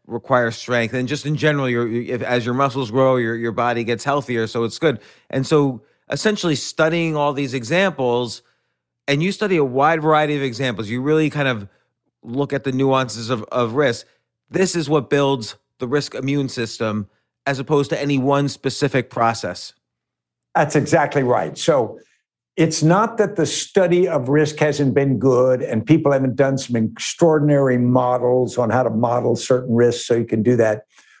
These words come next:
Speaker 2: What I'm saying is that's good. You know, knock yourself out, spend a lot of time on 'em. At the end of the day, it's a more generalist thing.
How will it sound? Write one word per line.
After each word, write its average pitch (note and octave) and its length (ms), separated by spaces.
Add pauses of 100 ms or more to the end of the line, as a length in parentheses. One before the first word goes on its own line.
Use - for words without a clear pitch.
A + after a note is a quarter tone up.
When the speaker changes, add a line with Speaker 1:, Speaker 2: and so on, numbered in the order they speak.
(120)
Speaker 2:
What F3 140
I'm G#3 120
saying G3 280
is A2 220
that's E3 360
good. B2 380 (720)
You C3 100
know, B2+ 120
knock C#3+ 280
yourself C3+ 360
out, B2+ 200
spend C3+ 220
a B2 40
lot B2+ 180
of C3 120
time B2+ 260
on A#2 140
'em. G2+ 160 (400)
At C#3+ 180
the C3 260
end F3 260
of E3+ 100
the F3 100
day, B2 460
it's - 260
a G#2 40
more A#2+ 420
generalist A2+ 800
thing. - 320